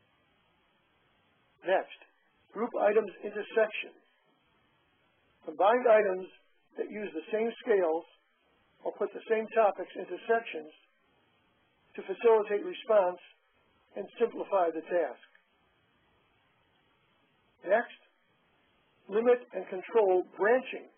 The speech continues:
Make branch instructions simple, clear, and concise, and avoid complex branching or multiple branches as much as possible. You know, you know how when you're having a conversation with somebody and somebody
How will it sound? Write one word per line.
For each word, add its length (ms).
Make 240
branch 320
instructions 720
simple, 400
clear, 240
and 120
concise, 520
and 160
avoid 400
complex 560
branching 480
or 80
multiple 480
branches 480
as 160
much 240
as 160
possible. 560
You 160
know, 160
you 80
know 80
how 160
when 100
you're 160
having 240
a 160
conversation 560
with 160
somebody 400
and 480
somebody 240